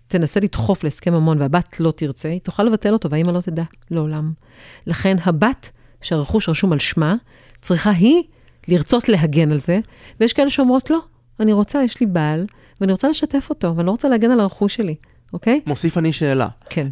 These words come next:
Speaker 2: אה, שאלה ראשונה, האם באמת בהסכם ממון היא יכולה להגיד, "אוקיי, זה הבית שלי, ולמרות שאנחנו הולכים להתחתן, הוא יישאר הבית שלי", וכולי
Speaker 1: כן.
Speaker 2: וכולי, ו-, אה, מה הסיכויים שהגבר יגיד, "אוקיי, סבבה"?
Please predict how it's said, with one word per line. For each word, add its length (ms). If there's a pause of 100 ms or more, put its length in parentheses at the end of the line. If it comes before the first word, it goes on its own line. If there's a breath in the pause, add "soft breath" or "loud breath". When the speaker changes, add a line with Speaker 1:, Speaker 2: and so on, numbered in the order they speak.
(160)
Speaker 2:
אה, 120
שאלה 280
ראשונה, 280
האם 180
באמת 240
בהסכם 280
ממון 260
היא 80
יכולה 260
להגיד, 300
"אוקיי, 180
זה 100
הבית 260
שלי, 300
ולמרות 260
שאנחנו 280
הולכים 200
להתחתן, 440 (180)
הוא 140
יישאר 320
הבית 300
שלי", 320
וכולי 220
Speaker 1:
כן. 80
Speaker 2:
וכולי, 380 (220)
ו-, 60 (380)
אה, 40 (300)
מה 100
הסיכויים 300
שהגבר 360
יגיד, 220
"אוקיי, 200
סבבה"? 260